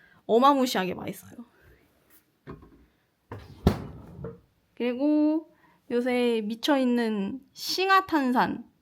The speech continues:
이거 한 번만 먹은 사람은 없어요. 한 번 먹으면 계속 먹게 되거든요. 여기는 음료칸. 그리고 원래는 이 가벽이 없었어요. 없었는데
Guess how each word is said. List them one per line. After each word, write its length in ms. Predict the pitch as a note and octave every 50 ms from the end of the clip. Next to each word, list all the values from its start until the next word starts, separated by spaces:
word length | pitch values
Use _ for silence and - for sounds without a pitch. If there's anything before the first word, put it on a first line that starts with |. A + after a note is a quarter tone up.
| _ _ _
이거 380 | - - G#3+ G#3+ G#3 G3 G3 -
한 180 | - D4 E4+
번만 340 | F4+ F#4+ F#4+ F#4 F4+ E4+ D4+ B3+
먹은 200 | A3+ A3+ G#3+ A3
사람은 360 | A#3+ G#3 G3+ G3 F#3 - -
없어요. 260 | - - - - - A3+
한 180 | - - B3
번 160 | B3+ B3 F#3 G3
먹으면 220 | F#3 F3+ F#3 F3+
계속 220 | - F#3+ G#3 A3 G#3+
먹게 240 | G3 F#3 - - F3+
되거든요. 400 | F#3 F3 F3+ F3+ F#3 E3 - G#3 _ _ _ _ _ _ _ _ _ _ _ _ _ _ _ _ _ _ _ _ _ _ _ _ _ _ _ _ _ _ _ _ _ _ _ _ _ _ _ _ _ _ _ _ _ _ D4+
여기는 240 | A#3+ G3+ G3 F#3+ G3
음료칸. 540 | G3+ G#3+ A3 A3 A3 G#3+ - - - - - - _ _ _ _ _ _ _ _ _ _ _ _ _ _ _ _ _ _ _ _ _ _ _ _ _ _ _ _ _ _ _ _ _ _ _ _ _ _ _ _
그리고 640 | - C4+ C4 D4+ D4 D#4 F4+ E4 B3 G#3 F3 - -
원래는 800 | - A#3+ C#4 D4+ D#4 E4 E4+ F4 G4+ G4 C#4 G3+ - - B3+ - _ _ -
이 460 | A#3+ B3+ C4 C4+ C4+ C4+ C4+ C4 C4 -
가벽이 460 | - - B3 - F4 F#4+ E4+ C4 G#3+
없었어요. 840 | F3 F#3 - - C4 C4 - F3+ - F#3+ F#3+ F#3+ G3+ - - - - _ _ _ _ _ _ _ _ _ _ _ _ -
없었는데 840 | A3 G#3 - - C4+ C4 B3 A3+ A#3 A#3+ C#4 C#4 A3+ - - A#3 -